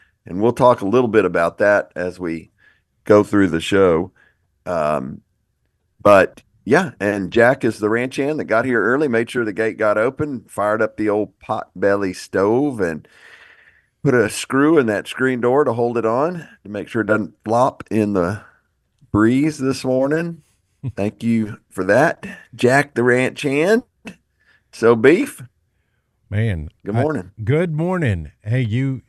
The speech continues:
Speaker 2: I think you asked whether or not, um, I was still burning, you know, firewood, if it's still cold enough, you know, 'cause we have
Speaker 1: Well, I was asking,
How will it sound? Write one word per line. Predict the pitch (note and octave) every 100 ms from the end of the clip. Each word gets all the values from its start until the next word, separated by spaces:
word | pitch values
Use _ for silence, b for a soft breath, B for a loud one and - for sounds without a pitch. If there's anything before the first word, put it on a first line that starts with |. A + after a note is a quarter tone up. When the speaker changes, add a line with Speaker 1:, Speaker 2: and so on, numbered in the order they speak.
| -
Speaker 2:
I |
think | G#2 D#3 E3+
you | E3 F#2+
asked | F2+ G#2 G2 -
whether | F#2 F#2 F#2 F2+
or | E2+
not, | F2+ F2+ D#2 -
um, | F#2 E2+ D#2+ D2 C#2+ _ _ _ _ _ _ _
I | F#2
was | F#2
still | - A#2 G#2 F#2 E2+ - -
burning, | G2+ A2+ G#2+ E2+ E2 _ _ _ _ _ _ _
you | -
know, | G#2+ F#2+
firewood, | C#3 C3+ B2 G#2 F#2+
if | F#2
it's | G#2 -
still | C3 A#2
cold | - A#2+ C3 A#2
enough, | G2 F#2 D#2 -
you | F#2
know, | F2+ F#2+ G#2
'cause | - F#2 -
we | G2+
have | G#2
Speaker 1:
Well, | B2 C3+
I | C3+
was | C3+ B2+
asking, | - B2+ D3+ - A#2+ G2+